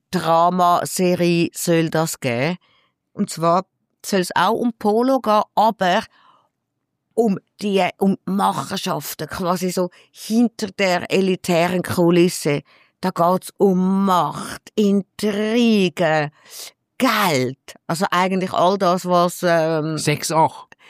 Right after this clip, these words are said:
Speaker 1: Garantiert auch, garantiert. Eifersucht, Drama, wahrscheinlich spannt die eine Familie dann noch irgendwie, äh, innerhalb von der Familie jemand anderen aus. Und das wird funktionieren.
Speaker 2: Das
Speaker 1: Dass du kannst sagen, dann geht's.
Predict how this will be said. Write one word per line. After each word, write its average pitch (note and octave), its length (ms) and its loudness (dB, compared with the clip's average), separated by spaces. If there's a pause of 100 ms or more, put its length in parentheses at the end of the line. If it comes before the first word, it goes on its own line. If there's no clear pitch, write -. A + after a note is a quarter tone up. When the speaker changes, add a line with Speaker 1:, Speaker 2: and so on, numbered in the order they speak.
(300)
Speaker 1:
Garantiert E3 640 0
auch, A#2+ 280 -8
garantiert. F3 640 -2 (120)
Eifersucht, A#3 880 0 (120)
Drama, G3 840 2 (540)
wahrscheinlich F#3+ 440 0
spannt F#3+ 420 -2
die G3 140 4
eine F3+ 220 2
Familie F3+ 520 2
dann E3+ 180 0
noch E3+ 140 0
irgendwie, E3+ 560 0
äh, D#3+ 520 2
innerhalb F3+ 320 0
von F3 120 -4
der F3+ 100 -2
Familie E3+ 480 0 (100)
jemand E3+ 120 -4
anderen F3 360 0
aus. F3 320 2 (560)
Und F#3 180 -2
das F3+ 160 0
wird F#3 200 0
funktionieren. D3+ 1040 -4
Speaker 2:
Das A2 160 -2
Speaker 1:
Dass G#3 160 0
du A#3+ 120 2
kannst A3+ 260 -2
sagen, A3 300 0 (360)
dann C4+ 280 0
geht's. A#3+ 600 0